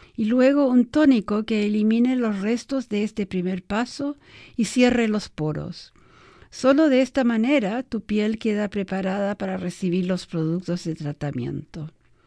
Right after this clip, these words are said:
¿Qué diferencia la piel de una mujer de la de un hombre en términos de cuidados? Según distintos estudios, la piel masculina es más gruesa, más grasa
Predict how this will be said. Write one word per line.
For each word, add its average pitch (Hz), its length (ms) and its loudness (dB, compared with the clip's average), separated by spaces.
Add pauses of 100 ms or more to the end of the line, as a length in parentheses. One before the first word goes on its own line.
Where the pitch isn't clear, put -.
(540)
¿Qué 381 180 2
diferencia 214 640 2
la 196 160 2
piel 196 420 0
de 190 100 0
una 175 140 2
mujer 185 640 -2
de 180 120 -4
la 175 160 -2
de 170 100 -2
un 160 140 2
hombre 180 500 0
en 160 140 2
términos 175 500 0
de 156 100 -6
cuidados? 156 840 -4 (1120)
Según 285 420 6
distintos 302 580 6
estudios, 226 800 0
la 196 140 -2
piel 240 240 0
masculina 214 680 -2
es 185 140 -4
más 190 180 -6
gruesa, 214 720 -4
más 208 220 -4
grasa 196 640 0